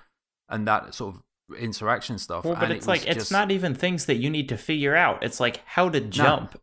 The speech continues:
Speaker 2: pops up,
Speaker 1: <laughs> Yeah.
Speaker 2: like, in the last
Speaker 1: Like
Speaker 2: hour of the game. <laughs>
Speaker 1: the massive prompts <laughs> as well. They're not even just the single little button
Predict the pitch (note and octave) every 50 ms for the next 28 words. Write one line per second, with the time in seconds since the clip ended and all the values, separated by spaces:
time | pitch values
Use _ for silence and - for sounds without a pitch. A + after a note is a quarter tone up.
0 | - - - C#3+ C#3 - - - - D3+ C#3 B2+ - - - C#3 C3+ C#3+ B2+ A#2
1 | C#3 C3+ D3 C#3 B2+ B2+ A2+ A2+ A#2+ A#2 B2 B2 - - - - - A#2+ A#2+ B2+
2 | B2+ B2 A#2+ A2 - - - A2 F#2 A2 A2+ C3 B2 A2 G2+ G#2 - C3+ - -
3 | - _ _ - - - - _ _ _ _ - F#3+ F3+ E3+ E3+ F#3+ G#3 A3 G#3+
4 | - - - G3 D#3 A#2 G#2+ - - _ - - E3+ F3+ F3+ G3 D3 - - -
5 | B2+ C3+ C3 - C#3+ E3 E3+ D3 C#3 C3 B2+ B2 C#3+ E3 F#3+ F#3 F#3+ F3+ D#3+ D#3+
6 | D3 - D3 C3+ - - - C#3+ C#3 - - D3+ C#3+ C3 C3 A2+ A#2+ B2+ C3 B2
7 | - B2+ B2 G#2 - - C#3+ D#3+ - - - D#3+ C3 A#2 G#2 F#2+ -